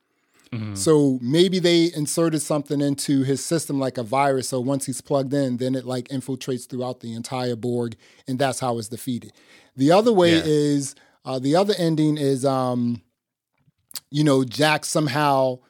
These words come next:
Speaker 2: defeats the Queen, or he does something himself.
Speaker 1: That's, that's a
Speaker 2: You
Speaker 1: tough
Speaker 2: know,
Speaker 1: task right there. <laughs>
Speaker 2: you know, the Queen is serious, right? Um,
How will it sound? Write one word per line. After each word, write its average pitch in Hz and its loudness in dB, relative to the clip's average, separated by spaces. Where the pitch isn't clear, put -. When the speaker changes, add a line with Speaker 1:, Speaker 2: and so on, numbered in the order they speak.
Speaker 2:
defeats 143 -4
the 123 -6
Queen, 143 0
or 139 0
he 156 -2
does 151 4
something 135 -4
himself. 120 2
Speaker 1:
That's, 127 4
that's 135 4
a 90 -12
Speaker 2:
You 117 -12
Speaker 1:
tough 131 6
Speaker 2:
know, 127 0
Speaker 1:
task 104 0
right 110 -2
there. 123 0
<laughs> - -8
Speaker 2:
you 139 0
know, 143 2
the 131 -2
Queen 151 2
is 139 -2
serious, 139 2
right? 139 2
Um, 127 -2